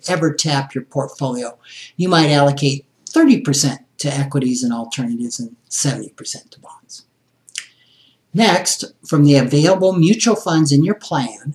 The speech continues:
select the funds in each asset class index that index their market, that have, that are, that are passive, that are index funds, or that have the lowest expense ratio if you don't have index funds to,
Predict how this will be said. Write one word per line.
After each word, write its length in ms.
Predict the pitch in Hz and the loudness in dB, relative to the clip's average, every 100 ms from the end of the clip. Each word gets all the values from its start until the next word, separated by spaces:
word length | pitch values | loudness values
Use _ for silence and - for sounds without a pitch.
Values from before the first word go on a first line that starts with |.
| - | -6
select 580 | - - 139 143 151 - | -4 -2 0 0 -2 -4
the 80 | |
funds 440 | - - 170 170 151 | -6 -2 0 0 2
in 120 | 139 139 | 0 -2
each 380 | 175 202 - - | -6 -4 -6 -4
asset 540 | 165 170 170 180 170 - | -2 0 0 0 -4 -6
class 760 | - 151 127 120 - - - _ | -6 -4 -4 -6 -6 -6 -6 _
index 600 | 165 165 160 123 120 - 185 | -2 2 2 0 -4 -12 -6
that 300 | 139 135 170 | -4 -4 -2
index 640 | 180 165 139 139 - - - | 0 0 0 -2 -6 -8 -2
their 520 | 143 139 143 151 147 - | 2 4 2 0 -6 -6
market, 640 | 135 143 147 147 123 - - _ - - _ _ _ - | -2 0 0 -4 -12 -20 -20 _ -20 -20 _ _ _ -18
that 160 | 123 120 | -16 -12
have, 240 | 127 127 | -12 -10
that 180 | 123 123 | -10 -10
are, 200 | 135 143 | -10 -14
that 240 | 127 120 | -14 -14
are 120 | 123 | -14
passive, 580 | 135 - 196 160 - - _ - | -14 -8 -4 -4 -6 -12 _ -16
that 120 | 120 | -14
are 160 | 117 - | -14 -2
index 480 | 165 151 120 - - | 6 6 4 -4 -10
funds, 440 | - - - - _ _ - - | -12 -20 -18 -20 _ _ -20 -8
or 460 | 156 196 156 156 175 | 6 8 8 6 6
that 180 | 170 147 | 4 2
have 380 | 147 156 160 | 0 0 0
the 80 | 175 | 0
lowest 640 | 170 151 156 160 160 - | 0 2 2 2 2 -2
expense 520 | 143 - - 175 170 143 | -4 -4 0 0 0 -2
ratio 420 | 123 120 135 135 | -2 -2 -4 -6
if 140 | 139 | -2
you 80 | 143 | 0
don't 200 | 139 139 | 2 2
have 140 | 139 139 | 2 2
index 440 | 143 135 120 - | 2 0 -4 -8
funds 380 | - 120 120 - | -8 -12 -10 -12
to, 260 | - 120 | -10 -14